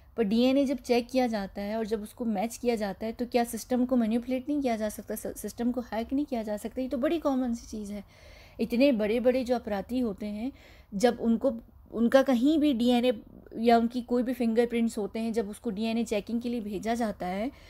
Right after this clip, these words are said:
तो उनके जो हैकर्स होते हैं, वो सिस्टम ही पूरा हैक कर लेते हैं, उस पूरे सिस्टम को मैनिपुलेट कर लेते हैं कि उनके फिंगरप्रिंट्स या तो उस सिस्टम से इरेज हो जाते हैं, सॉरी, डीएनए की मैच ना हो पाए, या डीएनए ही किसी और का डाल दिया जाता है कि कोई और इंसान आ जाए।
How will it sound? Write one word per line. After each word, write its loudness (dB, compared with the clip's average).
तो 4
उनके 6
जो 2
हैकर्स 2
होते 0
हैं, 0
वो -2
सिस्टम -2
ही 0
पूरा 0
हैक -2
कर -4
लेते -4
हैं, -4
उस -14
पूरे -2
सिस्टम -2
को 0
मैनिपुलेट 0
कर -2
लेते -2
हैं 2
कि -4
उनके 2
फिंगरप्रिंट्स 0
या 4
तो -2
उस -4
सिस्टम -2
से 0
इरेज 0
हो 0
जाते 0
हैं, 2
सॉरी, -2
डीएनए 2
की 2
मैच 2
ना 4
हो 4
पाए, 0
या 8
डीएनए 4
ही 2
किसी -2
और 4
का 2
डाल 2
दिया -4
जाता -10
है -10
कि -12
कोई -2
और 4
इंसान 0
आ -6
जाए। -16